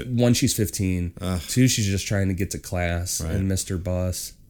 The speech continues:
Speaker 2: He drove her to a remote area, pulled his gun on her, and he didn't say he was gonna kill her. He said that he was gonna kill himself and wanted somebody to, to watch it. But still, she was completely terrified. And he got out of the car to go around,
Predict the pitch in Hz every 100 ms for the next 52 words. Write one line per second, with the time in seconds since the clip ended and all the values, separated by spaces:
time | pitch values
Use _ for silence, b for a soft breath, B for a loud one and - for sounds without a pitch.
0 | - - - 101 117 110 117 113 107 107
1 | 95 107 92 90 95 98 90 92 92 90
2 | 92 - - 110 117 104 101 95 95 90
3 | 90 90 90 92 - - 110 104 101 87
4 | 120 139 101 117 113 110 104 104 92 -
5 | 120 113 104 120 - 127 110 98 123 117
6 | 107 - 113 101 107 - 117 107 90 -
7 | 104 90 87 - 101 98 101 98 92 107
8 | 101 98 90 82 85 78 - - 87 98
9 | 101 101 - 90 - - - - 104 -
10 | 113 104 - 87 85 - - 92 101 104
11 | 80 85 - 98 101 98 98 98 98 -
12 | - 98 101 101 98 120 120 120 113 113
13 | 120 92 - 107 110 107 107 113 - -
14 | 98 107 101 95 98 107 107 101